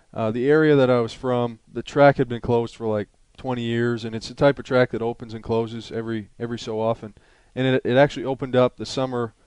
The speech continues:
summer that I was thirteen, and I started, started in four-cylinder race cars, and, uh, you know, we did that for about a year and won the championship in that division, and then bought a late model,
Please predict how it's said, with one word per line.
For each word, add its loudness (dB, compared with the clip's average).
summer -4
that 2
I 2
was -2
thirteen, -6
and -6
I -6
started, -2
started -4
in -6
four-cylinder -6
race -2
cars, -4
and, -8
uh, 0
you -16
know, -10
we -10
did -2
that 2
for -6
about 0
a -2
year -2
and -10
won -8
the -10
championship -6
in -10
that -4
division, -6
and -8
then -4
bought 4
a 4
late 4
model, 0